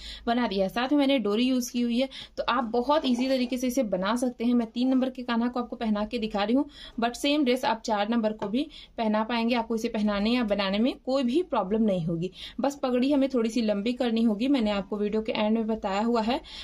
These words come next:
आप देख लीजिएगा एंड तक, तो आपको समझ में आ जाएगा कि चार नंबर के लिए हमें क्या करना होगा। बाकी ये नेफा वगैरह जो देख रहे हैं, सब मैंने सीधी पट्टी की हेल्प से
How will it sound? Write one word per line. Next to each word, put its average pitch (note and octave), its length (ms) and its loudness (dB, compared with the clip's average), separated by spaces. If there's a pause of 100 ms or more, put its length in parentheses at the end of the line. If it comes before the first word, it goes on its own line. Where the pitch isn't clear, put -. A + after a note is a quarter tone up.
(100)
आप G#3 140 0
देख C4 280 0
लीजिएगा A#3+ 460 0 (400)
एंड A3 280 0
तक, D4 220 -2
तो B3 60 0
आपको G#3+ 180 -2
समझ A#3 300 0
में B3+ 100 2
आ A#3+ 80 0
जाएगा A3+ 280 0
कि C#4+ 120 -4
चार G#3+ 260 0
नंबर G#3+ 220 2
के G#3+ 120 -4
लिए A3+ 100 2
हमें A#3+ 340 2
क्या G#3 140 0
करना F3+ 280 -2
होगा। F#3 200 0 (320)
बाकी A#3+ 240 0
ये C#4+ 80 4
नेफा B3 320 2
वगैरह B3 300 2
जो A#3+ 180 0
देख A#3+ 200 0
रहे B3 100 2
हैं, A3+ 60 0
सब D#4 260 0
मैंने C4+ 260 4
सीधी B3 300 2
पट्टी B3+ 300 -4
की B3 120 0
हेल्प A3 240 2
से D4+ 220 0